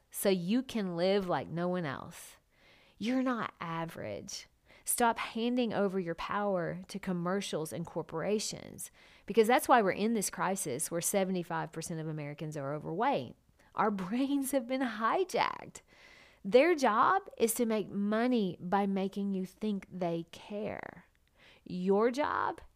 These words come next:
is to know better. My challenge to you today is to be honest with where you are with your mindset about life.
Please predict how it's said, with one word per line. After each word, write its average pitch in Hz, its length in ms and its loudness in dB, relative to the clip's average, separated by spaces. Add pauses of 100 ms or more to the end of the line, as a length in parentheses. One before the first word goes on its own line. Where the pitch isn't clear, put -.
(140)
is 190 240 0
to 180 160 -4
know 170 360 -2
better. - 540 -12 (720)
My 208 120 0
challenge 269 400 2
to 285 60 2
you 247 60 2
today 175 300 2
is 160 140 -2
to 214 120 -2
be 277 160 0
honest 269 300 0
with 214 100 2
where 180 160 4
you 185 220 2
are 156 140 4
with 160 100 -4
your 165 100 -4
mindset 165 520 -4
about - 240 -10
life. - 400 -10